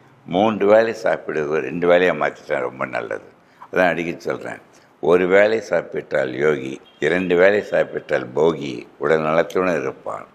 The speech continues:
மூன்று வேளை சாப்பிட்டால் லோகி, வியாதிகளை ஒவ்வொன்றா வரவேற்கின்றான்.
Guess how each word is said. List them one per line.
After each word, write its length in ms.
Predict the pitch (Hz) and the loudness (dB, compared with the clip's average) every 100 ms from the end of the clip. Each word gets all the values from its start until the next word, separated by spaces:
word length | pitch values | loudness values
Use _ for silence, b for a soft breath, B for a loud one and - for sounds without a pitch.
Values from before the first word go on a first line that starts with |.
| - | -6
மூன்று 380 | 78 92 87 82 | 0 0 2 2
வேளை 340 | 90 98 90 | 4 2 -2
சாப்பிட்டால் 680 | - 76 - - - 71 65 | -4 -4 -4 -8 -2 -2 0
லோகி, 400 | 78 87 73 65 64 B B B - | 2 2 -2 -8 -10 B B B 0
வியாதிகளை 560 | 78 90 87 85 87 76 | 4 4 4 0 -2 0
ஒவ்வொன்றா 500 | 71 73 73 73 78 | -2 -2 -2 2 2
வரவேற்கின்றான். 960 | 69 67 73 69 64 - 57 58 57 | 2 0 0 -2 -6 -12 -8 -8 -8